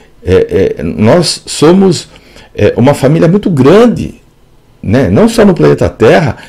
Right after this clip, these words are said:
mas no, no cosmo e em muitas dimensões, né?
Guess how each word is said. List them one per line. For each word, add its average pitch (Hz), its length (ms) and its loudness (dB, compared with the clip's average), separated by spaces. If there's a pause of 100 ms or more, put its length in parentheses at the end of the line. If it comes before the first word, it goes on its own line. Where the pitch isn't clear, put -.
(180)
mas 117 240 0
no, 117 260 -2
no 110 160 0
cosmo 123 720 0 (400)
e 107 60 0
em 117 100 2
muitas 101 500 0
dimensões, 73 920 -8 (440)
né? 240 220 -2